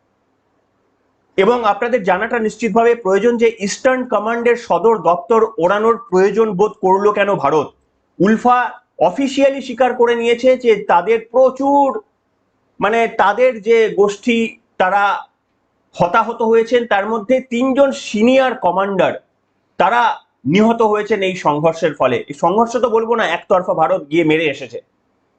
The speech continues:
ঢুকে গিয়ে মেরে এসেছে। মায়ানমারের সাগাইং অঞ্চলে,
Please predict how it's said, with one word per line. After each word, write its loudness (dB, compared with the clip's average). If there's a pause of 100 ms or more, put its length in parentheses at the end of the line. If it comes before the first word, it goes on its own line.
(160)
ঢুকে 2
গিয়ে -2
মেরে -2
এসেছে। -8 (260)
মায়ানমারের 0
সাগাইং -2
অঞ্চলে, 0